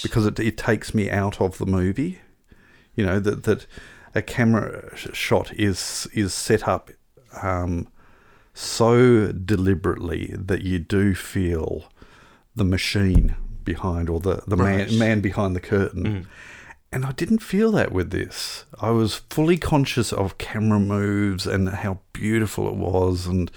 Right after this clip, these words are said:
Speaker 1: um, you know, a-, aerial, um, gimbal shots and,
Speaker 2: Mm.
Speaker 1: and, and what have you.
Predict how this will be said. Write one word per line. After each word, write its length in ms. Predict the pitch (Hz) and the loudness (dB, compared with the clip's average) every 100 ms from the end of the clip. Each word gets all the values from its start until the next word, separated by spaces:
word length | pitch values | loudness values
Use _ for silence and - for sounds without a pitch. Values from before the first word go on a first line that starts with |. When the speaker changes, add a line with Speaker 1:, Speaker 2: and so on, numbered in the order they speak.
| - - - - - - | -18 -20 -20 -20 -20 -14
Speaker 1:
um, 380 | - 98 92 98 | -6 -2 -2 -2
you 80 | 107 | -2
know, 240 | 98 95 95 - - - - | -2 -2 -4 -10 -20 -20 -20
a-, 460 | - - - - - - - 120 | -20 -20 -20 -20 -20 -14 -8 2
aerial, 920 | 113 107 101 95 95 95 95 95 - 110 | 6 8 6 4 2 0 0 -2 -4 -4
um, 400 | 95 90 90 95 | -2 -2 0 0
gimbal 480 | 104 104 92 95 87 | 2 2 2 -2 -6
shots 540 | - 98 - - - | -4 -4 -6 -14 -8
and, 280 | 101 95 90 | -4 -4 -4
Speaker 2:
Mm. 220 | 123 123 | 0 0
Speaker 1:
and, 160 | 110 98 | 0 -2
and 160 | 104 98 | 0 2
what 160 | 98 | 0
have 240 | - 98 90 | 0 -4 -2
you. 180 | 87 | -4